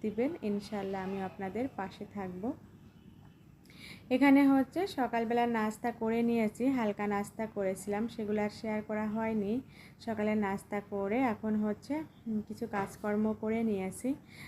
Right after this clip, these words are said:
আর কিছু বাজার নিয়ে এসেছিল, সেগুলো এখন গুছিয়ে নিব। প্রতি মাসের যে গ্রোসারি বাজারগুলো নিয়ে আসে, সেগুলাই শেয়ার করি আমি আপনাদের সাথে। শাক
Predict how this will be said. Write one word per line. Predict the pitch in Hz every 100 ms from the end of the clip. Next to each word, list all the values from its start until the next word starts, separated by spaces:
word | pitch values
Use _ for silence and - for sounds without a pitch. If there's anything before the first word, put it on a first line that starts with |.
| -
আর | 202 196
কিছু | 233 226 233
বাজার | 202 190 214 220
নিয়ে | 220 220
এসেছিল, | 214 226 214 240 233 285
সেগুলো | - 208 196 196
এখন | 202 208 214
গুছিয়ে | 196 208 208 - 233
নিব। | 208 196 240 349 - -
প্রতি | 208 202 208
মাসের | 190 190 208 185
যে | 208
গ্রোসারি | 190 196 190 208 202
বাজারগুলো | 190 180 190 185 196 196
নিয়ে | 196 196 196
আসে, | 196 269 330 - - - -
সেগুলাই | 277 262 254 254 254
শেয়ার | 262 247 247
করি | 254 247 254
আমি | 247 247 262
আপনাদের | 247 - 247 254
সাথে। | 254 269 262 415 440 - - - - - - - - - - 247 233
শাক | 262 247